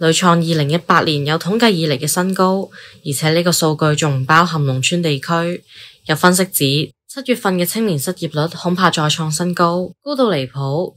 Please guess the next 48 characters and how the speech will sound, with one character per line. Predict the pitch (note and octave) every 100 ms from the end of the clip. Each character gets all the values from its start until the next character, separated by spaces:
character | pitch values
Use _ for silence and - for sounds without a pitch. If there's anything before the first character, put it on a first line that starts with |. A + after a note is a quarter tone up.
| -
而 | C#3+
且 | E3+
睇 | E3+ F3+
唔 | E3+
到 | C#3+ D#3
喺 | E3 F3+
八 | D#3+ D#3
月 | D3
有 | D3+ D#3
回 | C#3
落 | C3 B2+
嘅 | C3+
跡 | F3 -
象， | E3+ D3 C#3+ C#3+ - - -
因 | E3+ E3+
此 | - D3 D3 D#3+
中 | G3 F#3
共 | E3 D#3
國 | D3+
家 | F3 F3+
統 | F3 F3
計 | E3
局 | D3+ D3+ _ -
不 |
得 | F#3+ F#3+
不 | G3
宣 | - G3 F#3+
布 | F3 D#3 D#3 -
暫 | G#3+ G3+
停 | G3 D3+
發 | F3 E3+
布 | F3 F3
青 | - C4
年 | G3+
人 | D3 B2+ A#2
等 | C3 D#3+
分 | G#3 G#3
年 | E3
齡 | C#3 B2+
段 | C#3 D3
嘅 | D3
城 | - C3
鎮 | C#3+ D3
調 | C#3+ C#3+
查 | - -
失 | F3+ D#3+
業 | - C3
率。 | C#3